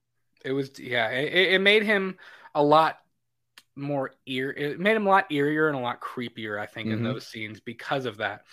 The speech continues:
Speaker 1: Um, so l-, let, let's kinda talk about the last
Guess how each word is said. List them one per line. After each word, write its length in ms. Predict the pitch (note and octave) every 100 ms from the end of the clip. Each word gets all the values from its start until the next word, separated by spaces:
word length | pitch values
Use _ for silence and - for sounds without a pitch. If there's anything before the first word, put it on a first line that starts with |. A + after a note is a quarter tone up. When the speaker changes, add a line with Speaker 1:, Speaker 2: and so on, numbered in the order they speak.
| - - - - - _ _ - -
Speaker 1:
Um, 600 | C3+ C3+ B2 B2 B2+ - _ _ _ _ -
so 640 | - - F#3+ F#3 F3+ - -
l-, 200 | F3 F#3
let, 360 | G#3+ G3+ D4 D4+
let's 180 | D4 E4+
kinda 180 | G4 F#4
talk 180 | C4+
about 180 | A#3 G#3
the 80 | F#3
last 500 | D3+ D3+ E3 - -